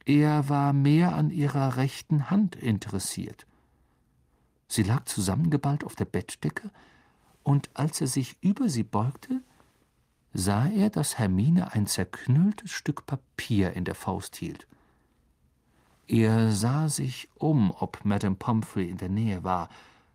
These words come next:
Dann machte er Ron darauf aufmerksam.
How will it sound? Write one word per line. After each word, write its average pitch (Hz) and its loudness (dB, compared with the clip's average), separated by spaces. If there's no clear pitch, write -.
Dann 131 0
machte 131 -4
er 120 -2
Ron 117 0
darauf 123 -6
aufmerksam. - -10